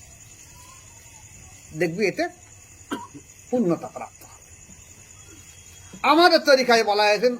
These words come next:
মোজাদের তরিকায় বলা হয়েছে বা নকশবন্দির তরিকায় বলা হয়েছে যে প্রথমে সরাসরি কলবকে আল্লাহর জিকিরে জারি করে দাও। এই কলবের একটা আলো আছে,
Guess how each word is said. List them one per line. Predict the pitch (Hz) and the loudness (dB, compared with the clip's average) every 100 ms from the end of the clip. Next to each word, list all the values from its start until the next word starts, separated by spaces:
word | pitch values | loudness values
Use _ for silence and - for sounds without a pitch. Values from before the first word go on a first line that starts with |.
| - | -8
মোজাদের | 208 247 247 233 | -4 0 0 0
তরিকায় | 240 202 220 208 | -4 -2 -4 -2
বলা | 190 190 | -2 -2
হয়েছে | 202 202 | -2 -4
বা | 220 | -6
নকশবন্দির | 202 208 - 208 196 | -6 -8 -10 -12 -10
তরিকায় | 202 180 185 | -10 -8 -6
বলা | 180 | -4
হয়েছে | 202 226 311 320 - - - | -4 0 -2 -4 -12 -20 -8
যে | 196 | 0
প্রথমে | 240 247 262 349 339 | 2 2 0 -2 -2
সরাসরি | - 294 302 254 269 | -4 -4 -2 -4 -6
কলবকে | 254 262 254 262 | -2 0 0 -2
আল্লাহর | 247 226 226 180 | -2 0 0 0
জিকিরে | 208 202 185 | -2 -2 -2
জারি | 175 156 | -4 -4
করে | 147 117 | -10 -16
দাও। | - - - - - - - - - - - - - - - - - - - - - - - - - - - - - - - - | -20 -20 -20 -20 -20 -20 -20 -20 -20 -20 -20 -20 -20 -20 -20 -20 -20 -20 -20 -20 -20 -20 -20 -20 -20 -20 -20 -20 -20 -20 -14 2
এই | 262 | 4
কলবের | 302 285 285 285 285 | 4 0 0 2 0
একটা | 277 | 0
আলো | 269 247 262 | 0 2 4
আছে, | 254 240 262 | 2 0 -6